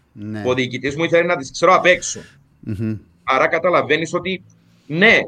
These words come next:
Speaker 2: αυτό που έζησα,
Speaker 1: Μμμ.
Speaker 2: έζησα και την αδικία. Δηλαδή, έβλεπα να παίρνει τηλέφωνο κάποιος ταξίαρχος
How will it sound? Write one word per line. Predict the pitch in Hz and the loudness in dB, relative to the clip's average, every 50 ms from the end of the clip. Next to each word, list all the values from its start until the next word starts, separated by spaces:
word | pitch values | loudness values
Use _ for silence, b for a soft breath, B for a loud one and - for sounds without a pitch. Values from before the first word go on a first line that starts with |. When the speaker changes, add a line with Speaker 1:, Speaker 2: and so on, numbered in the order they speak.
| - - _ | -6 -12 _
Speaker 2:
αυτό | - 123 127 123 123 - 165 170 | -2 0 0 0 0 0 -2 0
που | 156 139 165 | 0 2 2
έζησα, | 180 190 190 185 185 170 - - 135 131 147 170 - - _ _ _ _ _ _ | 2 2 2 0 -4 -6 -2 0 0 0 0 -2 -6 -10 _ _ _ _ _ _
Speaker 1:
Μμμ. | - 110 92 117 | -10 -10 -4 0
Speaker 2:
έζησα | 123 131 147 147 165 180 | 0 2 2 2 2 0
και | 170 185 | 0 0
την | 185 190 196 | -2 -2 0
αδικία. | 208 196 160 139 - - 202 208 185 147 101 78 - - _ _ _ _ _ | -2 -2 -2 -4 -8 -4 -2 0 0 0 0 -2 -4 -12 _ _ _ _ _
Δηλαδή, | - 113 131 123 120 139 | -4 0 0 2 2 2
έβλεπα | 165 185 180 208 202 190 202 180 | 2 2 2 0 0 2 2 2
να | 165 147 | 2 2
παίρνει | 127 139 135 139 143 | 2 0 -2 -2 -4
τηλέφωνο | 135 131 131 135 135 - 151 143 139 | -6 -2 -2 -2 0 -2 -2 -4 -2
κάποιος | 147 135 131 127 151 147 - | -2 -2 -2 -2 -4 -4 -2
ταξίαρχος | - 131 - - - 147 147 139 135 131 127 127 135 135 131 131 - | -2 -2 -2 -4 -2 0 2 2 2 0 2 2 2 4 2 0 -6